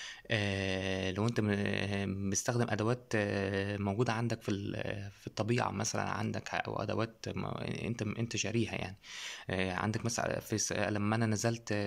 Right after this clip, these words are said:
كان في معرض أنا شاركت فيه. أنا مفروض في ال-، في الأدوات اللي أنا بستخدمها لما أجي برسم مثلا، آه،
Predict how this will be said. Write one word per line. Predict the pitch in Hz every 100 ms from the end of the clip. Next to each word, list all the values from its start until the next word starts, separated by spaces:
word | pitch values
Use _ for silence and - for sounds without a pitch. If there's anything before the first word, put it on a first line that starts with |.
| 101
كان | 98 98
في | 92 117 110 104
معرض | 104 107 107 104
أنا | 104
شاركت | - 104 -
فيه. | - 113 120 - - - _ - - _ _ _ _ - - - - -
أنا | 123
مفروض | 117 113 131 -
في | 104
ال-، | 101 98 104 104 104 -
في | -
الأدوات | - - 104 113 120
اللي | 117
أنا | 117
بستخدمها | 104 - 104 120 113
لما | 107 113
أجي | 117
برسم | 113 - 107 107
مثلا، | - 101 95 85
آه، | 92 - -